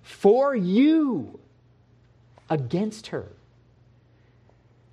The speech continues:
You see that? The judgment of God comes from a holy God who is bound to judge sin. We know that. Judgment is the means of vindicating the holiness of God.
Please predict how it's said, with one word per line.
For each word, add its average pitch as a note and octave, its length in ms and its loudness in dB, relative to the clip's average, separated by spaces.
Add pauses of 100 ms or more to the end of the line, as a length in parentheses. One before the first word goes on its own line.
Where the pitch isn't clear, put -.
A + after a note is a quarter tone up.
(300)
You D#3 100 -4
see C4+ 200 -4
that? D4+ 300 -4 (580)
The E3+ 100 2
judgment C#4+ 720 -4
of D3+ 200 -2
God F#3 580 -4 (120)
comes B3 340 -4
from G#3 140 -2
a F3+ 80 -2
holy G#3 320 -2
God F#3 280 -4
who E3 140 -2
is C#3+ 100 -2
bound G3+ 640 -4 (180)
to F#3 100 0
judge F3 340 -2
sin. D3+ 420 -4
We F3 120 0
know G3 280 0
that. D3 340 -10 (640)
Judgment A3 440 0
is F#3 140 0
the F3+ 100 0
means F#3+ 280 -2
of E3 100 0
vindicating F#3+ 600 0
the D3+ 80 -2
holiness F#3 400 -4
of C#3 140 -2
God. F3+ 260 -4